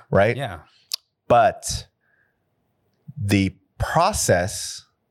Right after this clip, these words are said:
Speaker 1: lets you know who deserves to be a part of the outcome.
Speaker 2: To s-, to a, a great extent.
Speaker 1: Yes, yes.
Speaker 2: That's true.
Speaker 1: And that's
Speaker 2: Yeah.
Speaker 1: what I tell, I tell the kids. I was like,
Speaker 2: Yeah.
Speaker 1: "You can't," especially with the stand-up comedy, I was like,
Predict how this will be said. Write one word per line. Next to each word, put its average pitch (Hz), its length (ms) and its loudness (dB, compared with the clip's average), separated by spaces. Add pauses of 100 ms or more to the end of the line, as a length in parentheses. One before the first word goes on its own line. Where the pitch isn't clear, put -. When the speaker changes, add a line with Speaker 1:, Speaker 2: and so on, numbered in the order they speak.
(680)
Speaker 1:
lets 110 280 2
you 113 100 0
know 98 400 2
who 110 260 2
deserves 90 560 0
to - 60 -6
be 80 140 -2
a 78 60 -2
part 71 260 -2
of 64 80 -16
the 69 140 -6
outcome. - 380 -8 (1800)
Speaker 2:
To - 140 0
s-, - 220 -4 (300)
to 160 440 0
a, - 120 -8 (120)
a 131 80 2
great 151 400 0
extent. 117 520 -4
Speaker 1:
Yes, 101 420 0
yes. 80 140 2
Speaker 2:
That's - 140 -6
true. 85 260 -8
Speaker 1:
And 104 140 0
that's 110 180 0
Speaker 2:
Yeah. - 40 -4
Speaker 1:
what 110 80 2
I 107 80 4
tell, 98 500 0 (180)
I 95 100 2
tell 95 220 0
the 92 80 -8
kids. 87 280 -2
I 82 100 4
was 90 140 0
like, 90 140 2
Speaker 2:
Yeah. 85 120 -6 (280)
Speaker 1:
"You 151 160 2
can't," 160 480 2 (140)
especially 131 480 -2
with 107 100 2
the 95 80 -4 (100)
stand-up 98 300 0
comedy, 98 220 0
I - 20 2
was 90 80 -2
like, - 160 -6